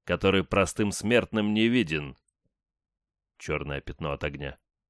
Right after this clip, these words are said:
Нетрудно уразуметь, что после сих слов разбойника и душегуба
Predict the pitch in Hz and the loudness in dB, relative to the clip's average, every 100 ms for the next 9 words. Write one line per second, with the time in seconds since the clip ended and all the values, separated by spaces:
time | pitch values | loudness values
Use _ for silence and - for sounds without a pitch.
0 | _ _ _ _ _ _ _ _ - 80 | _ _ _ _ _ _ _ _ -10 -8
1 | - 101 113 110 107 104 101 80 90 101 | -2 -2 -2 0 2 4 2 0 -2 0
2 | 117 - - - 87 98 98 - 98 87 | 0 -2 -6 -4 -4 -2 -2 -2 -4 -4
3 | 104 85 - 92 107 - 90 85 73 78 | -4 -4 -4 0 0 0 -2 -4 -4 -4
4 | 107 107 101 - 92 87 87 - 82 85 | -2 -2 -4 -2 -2 -2 -4 -6 -6 -6
5 | 101 113 104 | -2 -2 -2